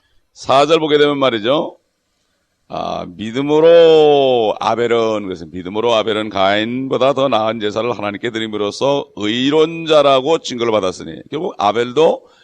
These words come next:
믿음으로 구원받았죠. 믿음으로 구원받았습니다. 근데 믿어-, 믿었기 때문에 그가 어린 양을 드린 겁니다. 이 어린 양은 다 오실 예수 그리스도를, 어, 거기 나타내죠.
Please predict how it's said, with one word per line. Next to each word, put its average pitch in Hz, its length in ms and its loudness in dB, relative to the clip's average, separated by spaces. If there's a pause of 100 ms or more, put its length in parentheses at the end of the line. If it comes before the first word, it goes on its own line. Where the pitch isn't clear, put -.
(140)
믿음으로 120 540 -2
구원받았죠. 135 840 -2 (100)
믿음으로 110 480 -6
구원받았습니다. 98 640 -2
근데 139 200 -6
믿어-, 123 440 -6
믿었기 143 520 -4
때문에 175 720 2 (540)
그가 113 460 0
어린 98 280 -4
양을 98 240 0
드린 87 220 -8
겁니다. 76 500 -10 (380)
이 - 40 -16
어린 101 280 -6
양은 113 240 -2
다 117 160 -4
오실 117 340 -4
예수 117 220 -2
그리스도를, 117 560 -4 (340)
어, - 200 -10
거기 101 180 -4
나타내죠. 101 800 -2